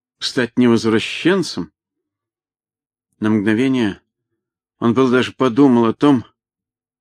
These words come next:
как к нему отнеслась бы эмиграция. «Собственно, лично против меня они ничего иметь не могут». Подумал и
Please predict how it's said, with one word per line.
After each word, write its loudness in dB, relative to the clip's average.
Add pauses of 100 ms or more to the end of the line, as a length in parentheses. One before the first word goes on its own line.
(180)
как -6
к -20
нему 2
отнеслась -4
бы -6
эмиграция. -4 (380)
«Собственно, -4
лично -6
против -8
меня -2
они -8 (340)
ничего -6
иметь -6
не -6
могут». -6 (800)
Подумал 2
и 2